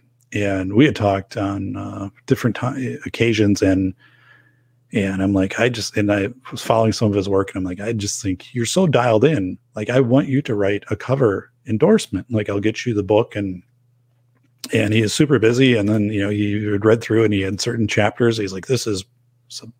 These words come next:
spot on, amazing. I love this. Thank you." And, and so he wrote this really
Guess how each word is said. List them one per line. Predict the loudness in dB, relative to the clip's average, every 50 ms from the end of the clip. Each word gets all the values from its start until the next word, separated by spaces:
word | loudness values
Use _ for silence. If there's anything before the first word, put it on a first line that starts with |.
| _ _ _
spot | -16 -14 -8 -6 -2 2 2 2
on, | 4 2 2 2 2
amazing. | 2 2 2 2 2 2 0 -4 -2
I |
love | -2 -2 0 2
this. | 0 0 0
Thank | -2 -6 -6 -2 -2
you." | -2 -2 -2
And, | -4 -8 -12 _ _ _ -20 -20 -20 -20 -20 -20 -20 -20 _ _ _ _ _ -20 _ _ _ _ -10
and | -10 -8
so | -6 -4
he | -2 2
wrote | 4 4 4 4
this | 2 -4 -4 -6 -8
really | -6 -2 2 4 4 6 6 6 6 4 4 2 0